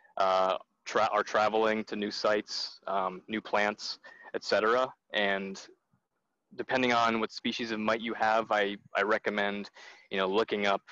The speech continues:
when this crawler stage is for these, uh, for this scale. And the crawler phase is a soft-bodied,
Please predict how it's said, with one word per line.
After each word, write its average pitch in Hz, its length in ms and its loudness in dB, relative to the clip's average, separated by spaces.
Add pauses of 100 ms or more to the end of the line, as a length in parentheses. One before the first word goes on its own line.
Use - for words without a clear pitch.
(220)
when 110 260 2
this 107 180 -2
crawler 113 400 2
stage 107 440 -2
is 131 480 0
for 120 140 -2
these, 120 460 -2
uh, 98 340 2
for 120 60 -6
this 123 140 -2
scale. 139 540 0 (540)
And 98 500 -2
the - 80 -4
crawler 127 360 2
phase 117 680 0
is 104 120 -8
a 92 40 -8
soft-bodied, 113 840 -2